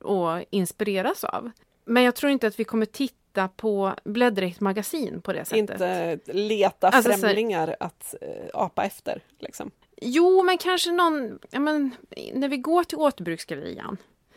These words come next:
Speaker 1: så kanske vi gör det. Eh, men, men jag tror att det är mer i vår närhet kanske.
Speaker 2: Ja.
Speaker 1: Och det var inte en riktigt färdig tanke,
Speaker 2: <laughs>
Speaker 1: kan jag, kan jag väl
Speaker 2: Recept
Speaker 1: erkänna.
Speaker 2: för plan B-podden. Inte riktigt färdiga tankar. <laughs>
Speaker 1: Nej.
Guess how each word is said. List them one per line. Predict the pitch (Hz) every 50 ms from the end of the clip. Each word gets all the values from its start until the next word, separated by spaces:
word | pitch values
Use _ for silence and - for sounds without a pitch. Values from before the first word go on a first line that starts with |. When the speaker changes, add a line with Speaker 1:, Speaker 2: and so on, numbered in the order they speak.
| - - - - _ _ _ _ _ - - - -
Speaker 1:
så | 208 - - 202
kanske | - 214 185 170 - 175
vi | 175
gör | 170 151 - -
det. | - - - 190 196 - -
Eh, | 202 208
men, | 208 220 226 240 220 -
men | - 247 262
jag | 254 254 -
tror | - 285 254
att | 247
det | -
är | 240
mer | 247 247 240 233 220 220
i | 220
vår | 202 220 220
närhet | 220 254 302 330 262 208 190 190 - 339 - 370 349 -
kanske. | - - - 170 170 165
Speaker 2:
Ja. | 175 - _ _ _ _ -
Speaker 1:
Och | 240
det | 226 269
var | 269 269 277
inte | 269 247 247
en | 240
riktigt | 233 226 - 226 214 - - - _ - - _ -
färdig | - - - 247 220 196 196 202 -
tanke, | - 262 233 196 175 - - - 247 254 - 262 - - - 302 -
Speaker 2:
<laughs> | _ - 302 - - 440 330
Speaker 1:
kan | 247 208
jag, | 202 196 202 247 - 440 - - - - - - - - - - - - - -
kan | - 247 233 -
jag | 247 208
väl | 214 226
Speaker 2:
Recept | 240 233 - 247 233
Speaker 1:
erkänna. | 202 180 - - 240 202
Speaker 2:
för | 175
plan | 202 185 185
B-podden. | 185 190 190 - 196 190 180 175 - -
Inte | - 311 320 277 - - 294
riktigt | 294 285 - - 220 214 -
färdiga | - 220 202 185 165 165 165 175
tankar. | - 220 190 170 160 - - 180 185 190 175 - _ 294 _
<laughs> | - 269 277 233 226 254 262 - - 294 - - 285 - _ 320 294 - _ - - _ _ _ _ _ _ _
Speaker 1:
Nej. | - 247 247 240 233 240 247